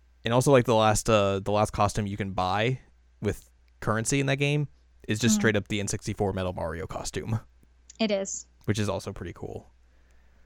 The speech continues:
Speaker 1: Um, can we talk about the most disturbing costume in the game?
Speaker 2: Which one?
Speaker 1: Uh, Diddy Kong.
Speaker 2: Oh, ew, I didn't buy that one.
Speaker 1: It's real weird.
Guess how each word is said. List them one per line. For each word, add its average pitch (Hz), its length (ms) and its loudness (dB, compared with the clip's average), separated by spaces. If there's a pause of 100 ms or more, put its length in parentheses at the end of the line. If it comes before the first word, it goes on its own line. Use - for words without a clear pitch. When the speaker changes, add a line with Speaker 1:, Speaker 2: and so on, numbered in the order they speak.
(260)
Speaker 1:
Um, 110 260 0
can - 180 0
we 156 60 6
talk 185 140 -2
about 180 140 2
the 156 80 2
most 151 140 2
disturbing 120 380 0
costume 147 360 2
in 160 40 0
the 160 80 2
game? 180 280 0 (760)
Speaker 2:
Which 233 160 0
one? 294 200 4 (120)
Speaker 1:
Uh, 107 140 4
Diddy 110 240 4
Kong. 170 360 2 (1000)
Speaker 2:
Oh, 262 240 8
ew, 220 340 8
I 247 120 4
didn't 262 180 8
buy 226 160 6
that 196 160 0
one. 196 240 -10 (580)
Speaker 1:
It's - 200 -4
real 151 640 -2
weird. 160 460 6